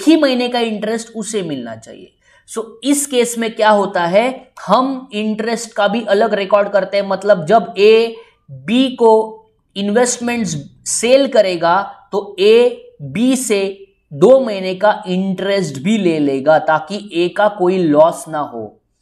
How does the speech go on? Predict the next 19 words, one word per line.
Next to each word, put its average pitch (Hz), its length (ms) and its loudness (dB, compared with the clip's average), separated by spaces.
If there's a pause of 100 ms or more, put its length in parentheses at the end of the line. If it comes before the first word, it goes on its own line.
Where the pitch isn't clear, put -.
(240)
यही 190 320 0
system 226 500 -8
हमको 196 420 -6
इस 208 180 -8
पूरे 190 320 -4
chapter 185 520 -4
में 180 160 -6
फॉलो 185 360 -2
करनी 196 360 0
है। 208 340 0 (340)
Transactions 196 840 -2
will 214 260 -4
be 220 60 -2 (100)
given 202 420 0
to 196 60 -6 (120)
you, 220 200 -2 (480)
number 202 300 4
one 208 320 0 (180)
purchases, 202 600 0